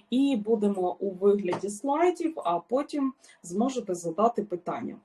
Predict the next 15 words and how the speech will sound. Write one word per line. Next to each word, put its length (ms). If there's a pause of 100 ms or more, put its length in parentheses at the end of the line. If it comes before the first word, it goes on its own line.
(100)
Отже, 500 (720)
е, 340
ці 200
програми 560
називаються 640
програми 600
добровільного 840
страхування 800
життя. 560 (680)
Для 180
чого 320
взагалі 540
нам 280
потрібні 580
гроші? 580